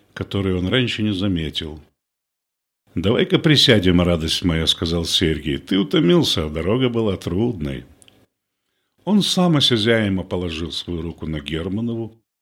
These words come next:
и похлопал ею дружественно легко. Рука была прохладной. «А я боялся дотронуться, не хотел быть подобный апостолу Фоме», — засмеялся Герман.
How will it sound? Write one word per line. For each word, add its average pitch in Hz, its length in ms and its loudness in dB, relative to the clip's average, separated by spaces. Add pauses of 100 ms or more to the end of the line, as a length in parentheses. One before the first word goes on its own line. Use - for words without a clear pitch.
(160)
и 95 100 -2
похлопал 135 580 -2
ею 127 340 2
дружественно 104 640 -4
легко. 98 560 -6 (1080)
Рука 95 340 0
была 117 260 0
прохладной. 67 800 -8 (640)
«А 87 100 -4
я 120 140 0
боялся 131 480 2
дотронуться, 92 880 -2
не 98 140 -2
хотел 110 440 -2
быть 98 220 -4
подобный 95 520 -2
апостолу 92 580 -6
Фоме», — 85 520 -6 (320)
засмеялся 90 800 -4
Герман. 85 560 -6